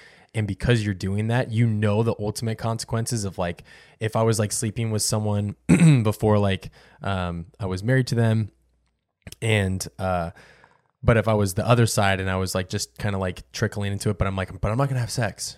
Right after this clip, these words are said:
but, like, we'll do all the other things right up to it." It's like, in my heart, I'm still feeling the same amount of guilt because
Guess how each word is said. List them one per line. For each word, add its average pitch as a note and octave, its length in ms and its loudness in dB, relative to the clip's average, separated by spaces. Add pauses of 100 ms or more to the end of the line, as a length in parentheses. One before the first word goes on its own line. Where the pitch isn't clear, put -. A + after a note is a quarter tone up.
but, G#2+ 140 0
like, G2+ 140 -4
we'll G#2 100 -2
do A#2 160 0
all G#2+ 80 0
the G2+ 100 -4
other G#2 200 -2
things F2 340 -8
right F2+ 160 -2
up F#2 160 -4
to F2 160 -6
it." E2 140 -6 (200)
It's A2+ 160 0
like, A#2+ 180 4
in B2+ 140 0
my C#3 140 2
heart, G#2 400 0 (160)
I'm G#2+ 160 -2
still A2 580 0
feeling G2+ 560 -6
the F#2+ 140 -6
same G2 360 -4
amount F2+ 280 -6
of - 180 -10
guilt G2 480 -4
because F#2 800 -4